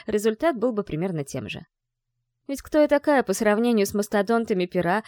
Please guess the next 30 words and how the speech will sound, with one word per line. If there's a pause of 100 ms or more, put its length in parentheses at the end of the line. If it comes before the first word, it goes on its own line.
(120)
собравшимися
в
этом
зале? (400)
Зеленая
девчонка, (100)
которая
только
вчера
сошла
с
университетской
скамьи. (420)
Сколько
у
меня
в
активе
книг? (360)
Одна. (480)
А
у
моих
конкурентов
десятки. (500)
Впрочем,
как
и
безупречные
репутации,